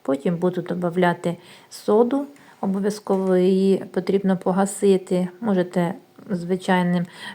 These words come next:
оцтом, ну, краще гасити лимонним соком. Потім поступово додаю просіяне борошно. Невеликими порціями весь час перемішую. Тут уже я використовую міксер, але можна, я думаю, і звичайною ложкою чи силіконовою лопаткою.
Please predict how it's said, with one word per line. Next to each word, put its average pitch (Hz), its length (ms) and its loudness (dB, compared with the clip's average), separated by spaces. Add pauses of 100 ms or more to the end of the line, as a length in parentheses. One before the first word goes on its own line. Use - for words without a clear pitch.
(200)
оцтом, 240 480 4 (280)
ну, 220 380 -2
краще 196 600 2 (100)
гасити 190 500 -2
лимонним 170 460 0
соком. 160 460 -10 (220)
Потім 262 280 -4
поступово 208 540 2
додаю 170 420 -4
просіяне 185 640 0
борошно. 160 600 -6 (280)
Невеликими 175 600 0
порціями 233 640 2
весь 170 180 -2
час 165 220 -4
перемішую. 226 880 0 (600)
Тут 226 180 -4
уже 175 200 -2
я 175 80 -2
використовую 175 840 -6
міксер, 220 440 -6 (340)
але 262 260 -4
можна, 202 340 -4
я 175 120 -6
думаю, 180 440 -4
і 175 60 -6
звичайною 165 840 -8
ложкою 175 440 -8
чи 165 160 -14
силіконовою 170 640 -8
лопаткою. 156 680 -12